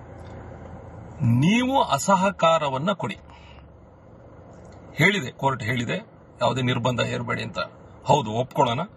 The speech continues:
ಆದ್ರೆ ನಾವು ಕನ್ನಡಿಗರಾಗಿ ನಾವ್ಯಾರು ನೋಡೋದಿಲ್ಲ. ಜೊತೆಗೆ ನೀವು, ನಾವು ಯಾವುದೇ ಕಾರಣಕ್ಕೂ ಪ್ರದರ್ಶನ ಮಾಡೋದಿಲ್ಲ ಅಂತ ನೀವು ಡಿಸಿಷನ್ ತಗೊಂಡ್ರೆ ಅಲ್ಲಿಗೆ ಮುಗಿದ ಕತೆ.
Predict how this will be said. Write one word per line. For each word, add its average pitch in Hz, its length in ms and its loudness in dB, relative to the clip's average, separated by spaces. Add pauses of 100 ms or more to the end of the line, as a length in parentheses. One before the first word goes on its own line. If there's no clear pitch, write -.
(340)
ಆದ್ರೆ 165 200 2
ನಾವು 165 420 2
ಕನ್ನಡಿಗರಾಗಿ 165 840 0 (520)
ನಾವ್ಯಾರು 196 560 4
ನೋಡೋದಿಲ್ಲ. 101 520 -2 (1300)
ಜೊತೆಗೆ 180 300 0
ನೀವು, 147 640 0 (640)
ನಾವು 226 340 4
ಯಾವುದೇ 208 360 0
ಕಾರಣಕ್ಕೂ 165 420 -2
ಪ್ರದರ್ಶನ 165 500 -2
ಮಾಡೋದಿಲ್ಲ 160 540 2
ಅಂತ 147 140 -2
ನೀವು 151 340 0
ಡಿಸಿಷನ್ 175 400 -2
ತಗೊಂಡ್ರೆ 113 360 -4 (420)
ಅಲ್ಲಿಗೆ 180 260 2
ಮುಗಿದ 131 220 0
ಕತೆ. - 260 -6